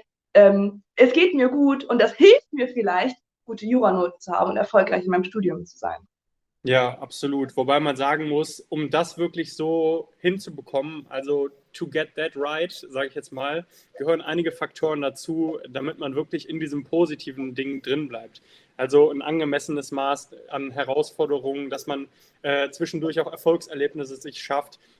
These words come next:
Speaker 2: und so weiter. Und das schafft man, glaub ich, halt nur, indem man wirklich ein System hat, an das man sich halten kann, das einen da auch,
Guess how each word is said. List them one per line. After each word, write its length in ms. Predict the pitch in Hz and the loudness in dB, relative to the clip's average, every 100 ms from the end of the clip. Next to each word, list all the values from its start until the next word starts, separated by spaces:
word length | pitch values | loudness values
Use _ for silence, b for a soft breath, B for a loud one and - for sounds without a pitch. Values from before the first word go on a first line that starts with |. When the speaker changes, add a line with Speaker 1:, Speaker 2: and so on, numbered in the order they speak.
| - | -12
Speaker 2:
und 160 | 143 | -6
so 100 | 143 | -2
weiter. 380 | 135 147 156 143 | 2 2 2 -2
Und 160 | 143 143 | -2 -4
das 160 | 151 | -4
schafft 240 | - 165 - | -4 -4 -4
man, 140 | 139 | -4
glaub 180 | 139 139 | -4 -4
ich, 100 | 131 | -6
halt 160 | 135 | -8
nur, 180 | 143 151 | -6 -8
indem 260 | 139 135 139 | -6 -4 -4
man 260 | 139 135 | -4 -4
wirklich 240 | 139 147 147 | -6 -6 -10
ein 80 | 131 | -12
System 480 | 127 - 147 147 | -12 -8 -8 -4
hat, 100 | 143 | -6
an 80 | 123 | -6
das 140 | 123 143 | -10 -12
man 100 | 127 | -14
sich 160 | - | -4
halten 220 | 135 143 | -4 -4
kann, 180 | - 135 | -10 -8
das 160 | 127 - | -8 -8
einen 220 | 139 135 | -10 -4
da 100 | 131 | -2
auch, 220 | 127 - | -2 -6